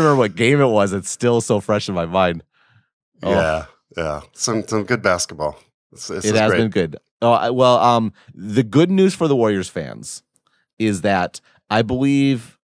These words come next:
Speaker 1: they have only lost two home games,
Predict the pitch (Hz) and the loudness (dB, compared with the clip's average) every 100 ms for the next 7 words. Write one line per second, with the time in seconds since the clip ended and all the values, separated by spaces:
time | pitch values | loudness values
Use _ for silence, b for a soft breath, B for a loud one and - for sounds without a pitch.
0 | - 98 92 104 110 98 107 123 135 117 | -20 -10 -2 0 0 0 -2 0 2 2
1 | 107 - - - 123 123 113 110 107 92 | 2 0 -10 -6 -2 -2 0 0 0 -2
2 | 82 73 71 - | -2 -4 -8 -10